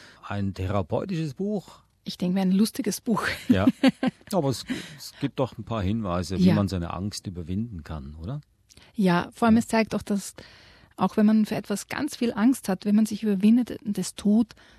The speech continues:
Speaker 2: dass die Angst dann verschwindet,
Speaker 1: Ja.
Speaker 2: ob Schutzengel oder nicht.
Speaker 1: Und wer ist hier das Lausmädchen? Ist es Rosa Riedel, das Schutzgespenst, oder ist es Nasti?
Speaker 2: Die, die Rosa Riedel ist ja quasi ein, eine erwachsene Frau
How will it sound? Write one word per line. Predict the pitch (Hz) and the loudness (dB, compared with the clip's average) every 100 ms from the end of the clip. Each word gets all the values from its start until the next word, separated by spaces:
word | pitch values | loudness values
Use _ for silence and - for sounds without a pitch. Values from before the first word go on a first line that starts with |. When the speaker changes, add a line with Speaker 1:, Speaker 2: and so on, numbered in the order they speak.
| _ | _
Speaker 2:
dass | 190 | -10
die | - | -8
Angst | - 160 - | -4 -4 -4
dann | 170 | -6
verschwindet, | - - - - - 101 | -4 -4 -2 -2 -2 -4
Speaker 1:
Ja. | 87 | -4
Speaker 2:
ob | - - | -4 -4
Schutzengel | - - 208 196 196 | -2 0 2 2 2
oder | 185 | 0
nicht. | 170 170 - - - - | 0 -2 -6 -20 -20 -8
Speaker 1:
Und | 120 101 | -2 2
wer | 139 | 2
ist | 135 | 2
hier | 139 139 | -2 -2
das | 123 | -2
Lausmädchen? | 107 117 - 127 143 - 147 | -2 -2 -4 -6 -6 -8 -8
Ist | 110 | -8
es | 107 - - | -8 -10 -14
Rosa | 107 107 104 104 | -8 -6 -4 -2
Riedel, | 80 90 101 165 | -2 -4 -4 -6
das | 151 - | -6 -8
Schutzgespenst, | 131 - - - 185 202 196 - | -12 -12 -12 -12 -10 -8 -8 -8
oder | 147 | -10
ist | - 107 | -8 -8
es | 104 | -8
Nasti? | 85 67 62 - 90 87 | -8 -8 -12 -16 -16 -10
Speaker 2:
Die, | - 208 | -2 -2
die | - 214 | -2 0
Rosa | 202 262 247 | 4 4 2
Riedel | 208 208 208 | 0 0 0
ist | 202 | -2
ja | 180 | -4
quasi | - 175 175 | -2 -4 -2
ein, | 143 175 - | -2 -4 -6
eine | - 156 | -4 -2
erwachsene | 156 - - - 139 | -2 -4 -6 -4 -4
Frau | - - - 143 180 | -6 -10 -4 2 2